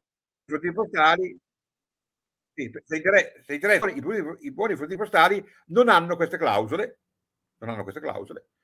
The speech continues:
come non c'è un limite di centomila euro di garanzia, perché fino senza limite, non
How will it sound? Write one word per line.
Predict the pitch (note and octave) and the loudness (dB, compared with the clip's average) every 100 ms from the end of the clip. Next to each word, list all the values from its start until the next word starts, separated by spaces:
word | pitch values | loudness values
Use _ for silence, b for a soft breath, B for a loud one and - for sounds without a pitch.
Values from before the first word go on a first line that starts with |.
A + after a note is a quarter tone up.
| _ _ _ _ _ | _ _ _ _ _
come | - D#3 D3 | 8 8 8
non | C#3+ | 2
c'è | C3+ D#3+ | 2 4
un | C#3+ | 4
limite | C3+ C3+ B2 | 0 -2 -4
di | A#2 | -2
centomila | C3 A#2 A#2 A#2 | -4 -2 0 4
euro | A#2 | 4
di | A2 | 2
garanzia, | G#2+ D#3+ E3+ A2 B2+ A2+ | -2 -2 -6 -2 0 2
perché | G#2+ G2 G#2+ G2+ | 0 -4 -4 -6
fino | G#2+ G#2 | -6 -6
senza | G2 G#2 | -8 -12
limite, | E2+ G2 | -16 -16
non | F2 | -18